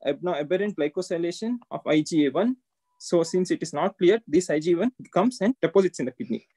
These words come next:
In the glomeruli, they deposit, or I G G reacts with, against I G A one and form immune complex deposition, and form immune complex deposition. Usually, they, there is mesangial deposits. They'll go and get deposited in the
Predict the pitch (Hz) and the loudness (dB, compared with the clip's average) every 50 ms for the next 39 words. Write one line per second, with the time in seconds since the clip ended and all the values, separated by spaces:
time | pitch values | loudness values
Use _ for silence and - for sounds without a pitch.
0 | _ _ - 151 175 185 190 190 170 165 156 151 165 180 180 175 175 175 185 190 | _ _ 0 2 4 6 6 4 4 4 4 4 6 6 6 6 6 6 4 4
1 | 165 160 156 147 147 - - 165 160 240 262 - _ - - 175 165 147 - _ | 4 2 2 0 0 0 0 0 0 0 -2 -2 _ -2 2 2 2 2 0 _
2 | _ _ _ _ - - 139 165 175 170 196 190 160 190 247 208 _ - 160 147 | _ _ _ _ -4 0 2 2 2 0 -4 -6 -2 -2 -2 -2 _ -4 0 2
3 | 151 175 202 208 - - 175 180 180 _ - - _ _ _ - - 135 143 180 | 2 2 2 0 -4 0 0 0 0 _ -12 -20 _ _ _ -4 -4 -2 0 2
4 | 202 196 - 170 139 151 151 147 165 156 143 131 117 127 170 226 240 - _ _ | 0 0 0 0 0 0 0 -2 0 0 0 2 2 0 0 -2 -2 -6 _ _
5 | _ _ _ - - 180 208 202 - - 196 240 285 262 _ _ - 160 170 185 | _ _ _ -4 0 0 0 0 -2 -2 0 0 0 -2 _ _ -4 0 2 2
6 | 202 202 196 - 165 151 - - 220 262 - - 139 - - 131 120 120 123 - | 2 0 0 0 -2 -2 2 0 0 0 2 -2 -2 0 0 0 0 0 -2 -8
7 | - - - 131 135 - 156 185 214 180 156 160 170 175 - - 131 127 - 190 | -10 -8 -6 -8 -4 -4 -2 0 0 0 0 -2 -2 -4 -2 -4 -6 -2 0 -2
8 | 214 - - - - - - - - - - - _ _ _ _ _ _ _ _ | -2 0 -2 -4 -4 -4 -10 -10 -8 -10 -12 -12 _ _ _ _ _ _ _ _
9 | - 175 190 214 208 - 208 196 240 294 311 - - _ - 165 156 170 170 165 | 2 6 6 6 8 6 6 6 6 2 0 -2 -6 _ -4 2 2 2 2 2
10 | _ _ _ _ - 151 165 175 175 202 240 262 269 - - - _ _ _ - | _ _ _ _ -6 2 6 6 6 6 6 2 -2 -4 -8 -16 _ _ _ -4
11 | 151 156 165 - 190 175 170 170 160 214 226 185 143 - - 135 120 120 - - | -2 -2 0 2 2 2 2 4 4 4 4 4 2 0 0 -2 -2 -2 -8 -18
12 | - - _ _ _ _ - - - - - 151 156 160 151 131 131 156 202 214 | -20 -20 _ _ _ _ -20 -20 -18 -2 0 2 2 2 0 0 0 0 0 0
13 | - - 202 165 175 147 156 175 170 - 151 147 - - 170 160 156 - - - | 0 -2 -2 -2 0 2 2 0 0 0 -4 -4 -2 -2 -2 -2 -2 -4 -12 -20
14 | _ _ - 156 160 160 147 135 143 208 262 285 | _ _ -4 -4 -2 -2 -4 -4 -2 -2 -2 -2